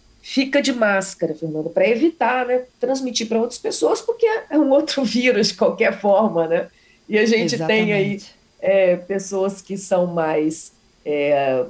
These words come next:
Speaker 1: mais suscetíveis, né? Pessoas que podem ter, ter quadros mais graves, principalmente idosos, imunossuprimidos,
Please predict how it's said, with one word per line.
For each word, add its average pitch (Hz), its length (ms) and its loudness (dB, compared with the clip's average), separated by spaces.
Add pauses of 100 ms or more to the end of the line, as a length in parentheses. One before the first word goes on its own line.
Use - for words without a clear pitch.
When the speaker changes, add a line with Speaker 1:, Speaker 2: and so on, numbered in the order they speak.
(140)
Speaker 1:
mais 190 300 -2
suscetíveis, 190 840 -2
né? 202 100 -2
Pessoas 190 420 -2
que - 80 -2
podem 165 560 0 (280)
ter, 247 240 2 (180)
ter 254 220 2
quadros 185 460 2
mais 170 280 0
graves, 170 460 2
principalmente 165 560 -4
idosos, 170 760 2
imunossuprimidos, 165 1300 -2